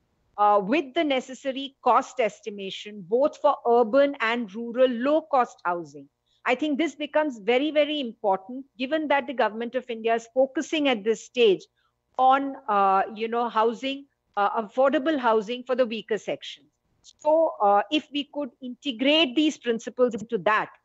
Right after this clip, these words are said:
uh, that again becomes, uh, very, very, uh, effective. Similarly,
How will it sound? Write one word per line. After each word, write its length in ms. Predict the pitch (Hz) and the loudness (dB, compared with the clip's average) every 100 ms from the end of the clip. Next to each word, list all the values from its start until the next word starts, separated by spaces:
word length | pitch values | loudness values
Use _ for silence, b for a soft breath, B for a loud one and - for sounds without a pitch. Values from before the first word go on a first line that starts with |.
| _ _ - | _ _ -2
uh, 200 | 208 302 208 | 2 4 2
that 240 | 247 254 262 | 0 -2 -6
again 440 | 185 254 311 311 | -2 0 0 0
becomes, 480 | 240 - 220 226 - _ | -6 -4 -6 -8 -18 _
uh, 80 | 196 | -8
very, 300 | 170 240 262 | 0 0 0
very, 400 | 226 220 233 240 - | 0 -2 -4 -10 -6
uh, 380 | 190 185 180 175 - | -4 -2 -2 -4 -6
effective. 560 | 254 - - - 165 120 _ _ _ _ _ _ | -4 -2 -4 -4 -12 -12 _ _ _ _ _ _
Similarly, 720 | - 339 370 302 214 233 277 | -4 2 4 4 4 0 -10